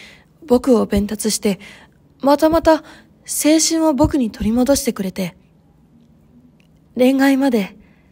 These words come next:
させてくれたのである。その女性の名はおみとといって、女学校の四年生なのであったが、小学校の頃、僕のことを悩ませていたところの、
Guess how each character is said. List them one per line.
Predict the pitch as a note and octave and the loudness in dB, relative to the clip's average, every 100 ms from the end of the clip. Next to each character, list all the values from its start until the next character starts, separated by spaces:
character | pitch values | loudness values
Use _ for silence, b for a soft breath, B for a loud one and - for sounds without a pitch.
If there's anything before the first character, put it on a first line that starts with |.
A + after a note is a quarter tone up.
| b _ | b _
さ | - G#3 | -8 -4
せ | A3+ | -4
て | G#3+ A#3 | -2 -2
く | A#3 | -2
れ | A3+ | -2
た | A#3 A#3 | -2 -2
の | G#3 | -2
で | F3+ | -4
あ | F3+ | -10
る。 | F3 - _ _ _ _ _ _ _ _ _ _ _ _ _ _ _ _ _ _ b b b b _ | -14 -18 _ _ _ _ _ _ _ _ _ _ _ _ _ _ _ _ _ _ b b b b _
そ | - - G3+ | -14 -6 0
の | A3 G#3+ | 0 0
女 | G#3+ | -2
性 | - A3 | 0 0
の | A3+ | 0
名 | A3 A3 | 0 0
は | A3 - - _ _ _ | 0 -4 -12 _ _ _
お | A3 | -2
み | G#3+ C4 | 0 0
と | B3 | -2
と | G#3+ F#3 | -2 -4
い | F3+ | -6
っ | |
て、 | - G#3 G3 b b b b b b - | -6 -8 -8 b b b b b b -4
女 | A#3 A#3+ | 2 4
学 | D#4+ E4 | 2 0
校 | C#4+ A3+ | -2 -2
の | F#3+ | -4
四 | F#3 F#3 | -4 -2
年 | C4+ | 0
生 | D4 B3+ | 0 -2
な | G3+ G3 | -4 -4
の | G3 | -4
で | F#3 | -4
あ | G#3 | -4
っ | |
た | G3 F#3+ | -6 -10
が、 | F#3 - b b _ _ _ _ _ - | -10 -12 b b _ _ _ _ _ -10
小 | - - B3 | -6 -2 0
学 | D4 D4 | 0 -2
校 | - G#3 | -4 -4
の | G3 | -4
頃、 | G#3 F#3+ F3 b b b b b b b - | -6 -8 -8 b b b b b b b -2
僕 | - B3+ B3+ | 0 2 2
の | G#3+ | 0
こ | A3 | -4
と | G#3 G3 | -2 -2
を | F#3 | -2
悩 | F#3 G3+ | -4 -2
ま | A3 A#3+ | -2 -2
せ | A#3+ | -4
て | G3 | -4
い | F#3 | -6
た | F#3 | -8
と | F#3 | -10
こ | - | -8
ろ | F3+ | -8
の、 | F3 | -6